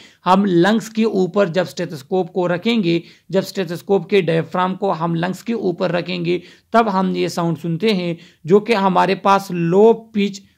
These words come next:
साउंड होता है, जो कि साउंड भी सॉफ्ट है और उसका पिच भी लो है।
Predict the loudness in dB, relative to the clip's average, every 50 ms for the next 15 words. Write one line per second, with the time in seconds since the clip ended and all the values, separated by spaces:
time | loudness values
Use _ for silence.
0 | _ _ -6 0 2 2 4 4 4 4 4 2 4 2 2 2 2 2 0 0
1 | 0 -2 -4 -4 -2 -2 -2 -4 -2 -2 -2 0 0 0 0 0 0 -2 -2 0
2 | 2 2 2 2 0 -2 -4 -2 -2 -2 -2 -2 -4 -4 -2 -2 -2 -2 0 -2
3 | -2 -2 -2 -2 0 0 2 2 2 0 0 0 -2 -6 -8 -12 _ _